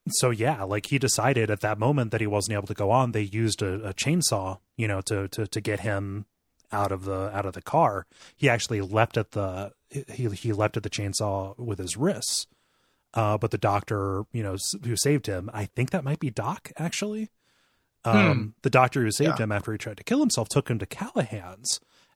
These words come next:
Speaker 1: And just over the course of these, you know, twenty or so years, he kind of learned how to want to live again.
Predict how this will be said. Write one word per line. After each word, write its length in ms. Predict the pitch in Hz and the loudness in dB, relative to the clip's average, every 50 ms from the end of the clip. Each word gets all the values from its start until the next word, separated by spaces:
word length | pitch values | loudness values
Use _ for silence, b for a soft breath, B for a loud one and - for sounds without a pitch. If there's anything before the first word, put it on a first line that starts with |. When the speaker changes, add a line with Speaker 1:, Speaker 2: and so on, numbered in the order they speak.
| b - | b -2
Speaker 1:
And 220 | 120 117 113 110 | 0 2 2 2
just 160 | 113 107 - | 2 2 4
over 160 | 123 113 107 | 2 2 2
the 80 | 107 104 | 0 -2
course 360 | - - 120 110 107 101 - | -2 0 2 2 2 2 0
of 100 | 113 101 | -2 -2
these, 500 | 104 101 98 98 95 95 98 101 - - - - | -6 -4 -4 -4 -4 -2 -2 -2 -2 -4 -4 -4
you 80 | 110 | -4
know, 100 | 104 95 92 | -4 -4 -4
twenty 320 | - - - 110 101 95 | -6 -6 -6 -4 -4 -4
or 100 | 95 95 | -4 -4
so 180 | - - 110 95 | -4 -4 -4 -6
years, 480 | 92 101 170 247 247 151 120 107 - | -6 -4 -2 0 2 2 2 2 0
he 200 | - 113 104 101 - _ _ - | -2 -2 -4 -6 -8 _ _ -8
kind 160 | - 117 104 | -6 -4 -4
of 100 | 98 87 _ | -4 -6 _
learned 400 | - 104 98 95 95 92 95 101 | -8 -6 -4 -4 -4 -4 -4 -6
how 220 | - - 95 92 92 | -6 -8 -8 -8 -8
to 180 | - - 104 | -8 -6 -8
want 300 | 92 87 92 92 90 - | -8 -6 -8 -8 -8 -8
to 80 | - 117 | -8 -6
live 200 | 110 143 208 185 | -2 -2 -2 -2
again. 440 | 110 95 - - - - - - | -4 -8 -10 -14 -18 -16 -18 -20